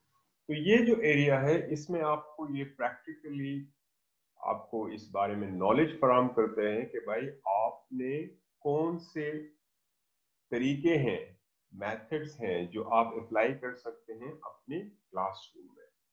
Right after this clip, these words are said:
तो इसमें से देखते हैं, ये चीजें आपके लिए, अ, examination point of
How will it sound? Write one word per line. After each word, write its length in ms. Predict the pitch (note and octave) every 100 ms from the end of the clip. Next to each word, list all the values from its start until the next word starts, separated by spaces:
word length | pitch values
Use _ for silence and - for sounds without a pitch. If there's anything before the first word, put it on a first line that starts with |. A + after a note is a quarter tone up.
| _ _ _ _ _ _ -
तो 220 | G#2+ -
इसमें 280 | - C3 B2+
से 100 | A2+
देखते 380 | A2 A2 -
हैं, 420 | C3+ D#3 F3+ - -
ये 280 | B2 F3+ F3+
चीजें 280 | F3 E3+ E3
आपके 360 | D3 D3 D#3+
लिए, 280 | D3+ D3+ E3+ E3+ - _ _ _ _ -
अ, 240 | G#2+ A2
examination 840 | A#2+ A2+ C3+ D3+ F3+ F#3 F#3 F#3 F3+
point 320 | D#3+ D#3+ D#3+
of 120 | C#3+